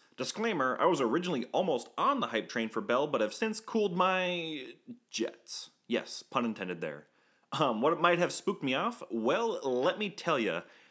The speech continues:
The Jets' offensive line is coming off of a bottom six performance according to Pro Football Focus in two thousand eighteen, and is projected to be right back at the bottom six in the league according to the Huddle. They did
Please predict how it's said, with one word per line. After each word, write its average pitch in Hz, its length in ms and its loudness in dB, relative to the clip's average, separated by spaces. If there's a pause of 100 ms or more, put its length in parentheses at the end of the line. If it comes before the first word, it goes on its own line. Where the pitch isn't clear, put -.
The 120 80 -2
Jets' 202 240 2
offensive 180 400 0
line 156 220 0
is 143 100 -4
coming 151 320 -2
off - 240 0
of 120 80 -4
a 107 80 2
bottom 143 480 2
six 185 300 -6
performance 127 520 -2
according 160 420 0
to 117 80 -4
Pro 156 260 0
Football 156 320 0
Focus 170 520 -2
in 104 120 -4
two 113 100 -6
thousand 104 400 -2
eighteen, 131 480 -6 (300)
and 120 60 -2
is 120 60 -4
projected 156 400 -2
to 139 60 -6
be 120 140 0
right 117 260 0 (380)
back - 360 0
at 123 140 0
the 123 80 -2
bottom 110 340 4
six - 380 -2
in 120 80 0
the 113 80 4
league 110 220 2
according 117 320 0
to 120 80 -6
the 95 80 0
Huddle. 95 460 -2 (340)
They 110 100 0
did 147 380 0